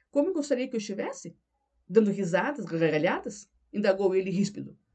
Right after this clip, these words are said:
"Vocês policiais são todos iguais", falou, olhando para os detetives. "Desculpe, senhor James, não era a minha intenção."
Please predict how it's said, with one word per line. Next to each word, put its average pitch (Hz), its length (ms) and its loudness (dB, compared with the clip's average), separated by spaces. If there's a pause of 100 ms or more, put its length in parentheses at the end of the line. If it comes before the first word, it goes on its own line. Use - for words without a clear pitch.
(380)
"Vocês 226 340 -2
policiais 311 500 -4
são 294 100 0
todos - 280 -6
iguais", - 440 -6 (320)
falou, 214 560 -2 (160)
olhando 208 480 4
para 196 220 -4
os 185 80 -4
detetives. 170 800 -12 (800)
"Desculpe, 277 460 -4
senhor 208 280 -4
James, 151 400 -4
não 208 180 -2
era 226 200 -2
a 226 40 -4
minha 220 220 2
intenção." 208 640 -2